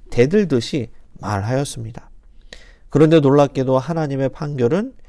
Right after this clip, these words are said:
"욥은 내 종으로 의롭고 새 친구들은 옳지 못하다"라고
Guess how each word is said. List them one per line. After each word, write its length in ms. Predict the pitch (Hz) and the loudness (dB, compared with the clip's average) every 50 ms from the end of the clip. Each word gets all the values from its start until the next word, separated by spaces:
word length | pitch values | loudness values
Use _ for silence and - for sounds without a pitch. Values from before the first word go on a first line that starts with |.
| - - - - - - - 117 | -20 -20 -20 -20 -20 -10 -2 2
"욥은 420 | 117 127 139 156 160 135 104 92 - - - - - - - - | 4 4 4 4 2 0 0 -2 -6 -16 -20 -20 -20 -20 -12 -4
내 260 | 120 113 135 165 196 | 0 4 4 4 4
종으로 580 | - - 139 135 139 139 139 160 180 175 - - | 2 0 -2 -2 0 0 2 2 2 0 -2 -2
의롭고 720 | 127 123 123 147 160 170 156 - - - - - - - - - - - - - - - | -2 -2 0 0 0 -2 -4 -6 -8 -10 -10 -10 -10 -12 -16 -20 -20 -20 -20 -20 -20 -8
새 220 | - - - - | -2 2 2 2
친구들은 720 | - - - 226 180 151 127 113 107 110 131 185 247 285 285 - - - - - - - - | 2 0 -4 -4 -2 -2 -2 0 0 2 0 0 -2 -4 -10 -16 -20 -20 -20 -20 -16 -6 0
옳지 440 | 120 117 117 113 - - - 156 | 2 2 2 2 0 -2 -6 -4
못하다"라고 1080 | 135 113 104 - - 110 104 101 104 101 98 95 - - - 113 120 160 190 226 - | -4 -4 -4 -4 -4 -4 -4 -4 -4 -4 -4 -6 -6 -6 -6 -4 -2 -2 -4 -4 -6